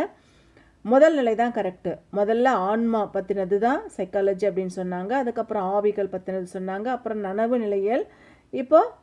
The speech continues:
ஆன்மாவியல் பத்தி சொல்றது. ஆறுக்கான பதில் ஆப்ஷன்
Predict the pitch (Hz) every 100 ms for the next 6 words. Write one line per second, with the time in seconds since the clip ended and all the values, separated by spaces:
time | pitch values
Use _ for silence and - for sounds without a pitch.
0 | - 214 214 208 202 190 180 185 185 294
1 | 453 - _ - 160 156 160 165 - _
2 | _ _ - 208 214 208 185 175 185 269
3 | 427 - 185 185 - 240 370